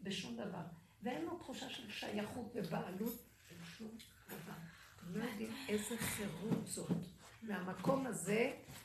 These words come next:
לנשום ולחיות. כלום לא חסר דבר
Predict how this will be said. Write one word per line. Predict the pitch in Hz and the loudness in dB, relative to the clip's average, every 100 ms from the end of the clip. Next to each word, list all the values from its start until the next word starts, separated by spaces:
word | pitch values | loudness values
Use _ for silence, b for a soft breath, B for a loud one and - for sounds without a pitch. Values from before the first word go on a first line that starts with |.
| - | -8
לנשום | 190 180 185 220 202 | -6 -4 -4 -2 -2
ולחיות. | 196 160 165 156 156 - - 165 - | -4 -4 -6 -6 -8 -10 -4 -2 -2
כלום | - 285 349 | -4 -2 -2
לא | 330 | -4
חסר | - 226 - 240 233 | -4 -6 -2 -2 0
דבר | 208 175 202 | -2 0 0